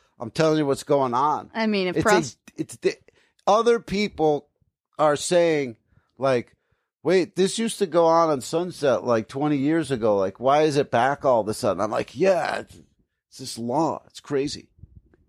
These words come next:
Speaker 2: I mean, maybe all that kind of stuff is coming back because the economy's so fucked. You
Speaker 1: Yeah,
Speaker 2: know what I'm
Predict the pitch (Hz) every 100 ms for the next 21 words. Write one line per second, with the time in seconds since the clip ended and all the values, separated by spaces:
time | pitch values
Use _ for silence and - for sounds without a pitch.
0 | _ - 240 262 254 247 247 - _ _
1 | _ _ _ - 240 311 339 294 403 202
2 | - 180 160 - 165 165 - 185 165 165
3 | 160 160 170 190 165 160 156 180 190 156
4 | 98 - - - - - _ _ _ 180
5 | 208 208